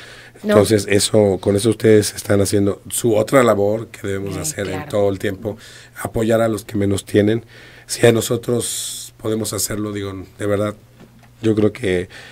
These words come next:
Speaker 2: hay que ser parte de la solución. Y aquí hay uno que, bueno, a varios les puede, mira, ahora sí que me tocó como en el Feng Shui.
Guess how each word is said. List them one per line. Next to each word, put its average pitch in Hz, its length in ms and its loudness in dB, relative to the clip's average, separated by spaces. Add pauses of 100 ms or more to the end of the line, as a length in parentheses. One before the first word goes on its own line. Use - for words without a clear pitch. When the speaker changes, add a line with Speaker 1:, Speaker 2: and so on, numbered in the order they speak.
(400)
Speaker 2:
hay 120 140 8
que - 100 -6
ser 110 160 2
parte 98 240 -2
de 95 60 0
la 85 120 -4
solución. - 420 -4 (440)
Y 131 120 8
aquí 127 260 8
hay 123 200 8
uno 123 200 6
que, - 100 -2
bueno, 95 340 0
a 95 120 0
varios 101 300 2
les 92 120 -4
puede, 101 420 2 (260)
mira, 107 240 2 (360)
ahora 131 200 6
sí - 120 0
que 123 120 -6
me 113 80 -6
tocó 117 260 -8
como 117 180 -6
en 95 60 -8
el 90 100 -8
Feng - 380 -8
Shui. 98 260 -10